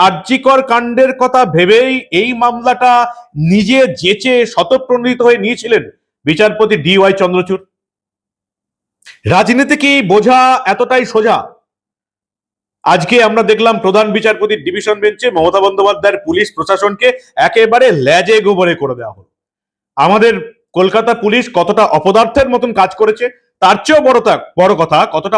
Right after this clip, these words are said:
অপরাধীর মতন কাজ করেছে, সেই কথাটাও আজকে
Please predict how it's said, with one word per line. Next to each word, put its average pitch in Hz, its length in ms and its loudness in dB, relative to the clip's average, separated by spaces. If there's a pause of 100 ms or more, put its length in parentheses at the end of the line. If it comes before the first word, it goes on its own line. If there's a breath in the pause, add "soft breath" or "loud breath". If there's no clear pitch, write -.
(160)
অপরাধীর 208 540 0
মতন 240 260 -2
কাজ 151 180 -4
করেছে, 107 240 -18 (1040)
সেই 220 280 0
কথাটাও 233 400 2
আজকে 160 160 -2